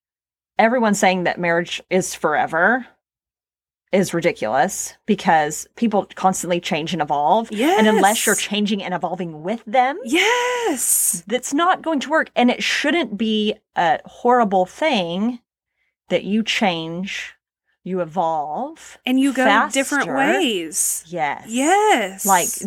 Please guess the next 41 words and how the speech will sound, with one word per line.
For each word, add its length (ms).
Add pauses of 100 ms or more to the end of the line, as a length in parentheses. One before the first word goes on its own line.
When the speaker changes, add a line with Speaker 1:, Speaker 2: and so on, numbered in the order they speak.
Speaker 1:
your, 340 (240)
your 80
spouse 420
is 120
there 180
on 220
loan, 400
basically, 400
is 100
what 100
she 120
was 100
saying. 340 (320)
Like, 400
maybe 360
reassess 560
your 80
marriage 320
every 180
few 240
years. 600
Speaker 2:
Yeah. 320 (120)
Speaker 1:
And 100
I'm 120
like, 260 (180)
"Oh, 340
Speaker 2:
And 100
see 80
Speaker 1:
mind 260
Speaker 2:
what 140
your 140
Speaker 1:
just 80
Speaker 2:
priorities 540
are. 360
Speaker 1:
fucking 420
blown." 680 (120)
Speaker 2:
Yeah. 340 (260)
Speaker 1:
Because 200
people 220
are 80
so, 400